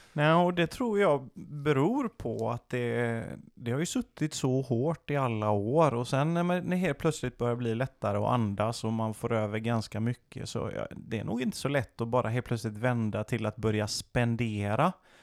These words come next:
Utan, eh, de har ju fortsatt vara väldigt sparsamma och, och, och jag tycker det är fantastiskt. Och jag själv blir irriterad när jag märker hur många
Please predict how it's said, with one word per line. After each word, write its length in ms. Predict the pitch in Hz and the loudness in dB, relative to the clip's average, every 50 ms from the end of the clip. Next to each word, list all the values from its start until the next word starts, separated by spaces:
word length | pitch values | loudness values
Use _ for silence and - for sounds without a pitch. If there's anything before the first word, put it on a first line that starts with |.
| _ _ _ _ _ _ _ _ _ | _ _ _ _ _ _ _ _ _
Utan, 600 | - 123 117 - - 117 117 113 113 117 113 113 | -6 -6 -4 0 2 2 4 4 4 4 4 2
eh, 540 | 110 110 110 113 110 110 113 110 110 110 110 - - - - - - | 2 2 2 0 0 0 0 0 -2 -2 -4 -6 -8 -10 -12 -12 -14
de 400 | - - - - 123 117 110 117 | -18 -18 -10 -4 -2 0 0 0
har 80 | 139 151 | 0 0
ju 100 | 160 151 | 0 0
fortsatt 440 | - 180 165 - - 139 139 - | 0 -2 -2 0 0 -2 0 2
vara 380 | 151 151 139 131 127 127 123 120 | 2 4 4 6 6 4 4 2
väldigt 320 | 120 131 120 110 107 110 | 2 0 0 0 -2 -4
sparsamma 720 | - - - 131 127 120 110 - - 110 107 104 107 107 107 | -6 -6 -4 -2 -2 -2 -2 -2 -4 -4 -2 -2 0 0 0
och, 520 | 110 110 113 113 - - 113 120 117 117 | 2 2 0 0 0 0 2 4 4 4
och, 120 | 117 113 - - - - - - | 2 0 -2 -10 -20 -20 -20 -20
och 240 | _ _ - 123 117 | _ _ -2 2 4
jag 220 | 117 123 135 143 | 6 6 6 6
tycker 260 | - 180 - - 170 | 4 0 0 0 2
det 160 | 143 123 110 | 2 2 2
är 60 | 110 110 | 0 0
fantastiskt. 1000 | - - 117 113 - 120 110 - - - - - - 135 143 - - - - 127 | 0 0 0 0 -2 -4 -6 -6 -8 -8 -6 -4 -4 -4 -4 -6 -8 -10 -6 -4
Och 400 | 120 120 120 117 117 113 - - - - - - - | -2 -2 0 -2 -2 -4 -8 -10 -14 -18 -18 -16 -10
jag 300 | - 123 123 120 123 123 | 0 2 4 4 4 4
själv 540 | - - 131 143 170 185 165 151 139 131 123 - - _ - - - | 4 4 4 4 4 4 2 0 -2 -2 -4 -6 -12 _ -20 -20 -14
blir 520 | - 127 123 143 147 131 120 117 - - | -12 -4 0 2 4 4 4 4 4 2
irriterad 1000 | 131 127 120 117 131 - - - 156 117 107 107 104 104 117 127 143 143 123 123 117 | 2 2 4 2 2 0 0 0 0 2 0 0 0 2 2 0 0 0 -2 -2 -2
när 140 | 113 120 117 | 0 0 0
jag 160 | 113 117 123 | 0 0 2
märker 720 | 127 127 117 107 107 - - _ - - 120 127 131 131 - _ - _ _ _ _ _ _ _ _ _ _ | 2 2 2 0 -2 -4 -6 _ -2 0 2 2 2 0 -4 _ -18 _ _ _ _ _ _ _ _ _ _
hur 580 | - - - 151 147 135 123 120 120 120 120 123 | -16 -2 2 2 4 4 4 4 4 4 4 4
många 800 | 127 139 143 139 135 135 131 123 110 104 104 104 107 113 120 117 | 6 6 6 6 6 4 2 2 2 2 2 2 2 2 2 0